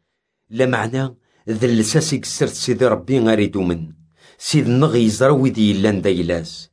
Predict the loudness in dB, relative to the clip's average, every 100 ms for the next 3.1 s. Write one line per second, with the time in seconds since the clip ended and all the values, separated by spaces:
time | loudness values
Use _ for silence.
0 | _ _ -4 2 4 4 2 2 0 -2
1 | _ _ -4 2 4 4 4 4 4 4
2 | 4 4 2 0 0 2 4 4 2 0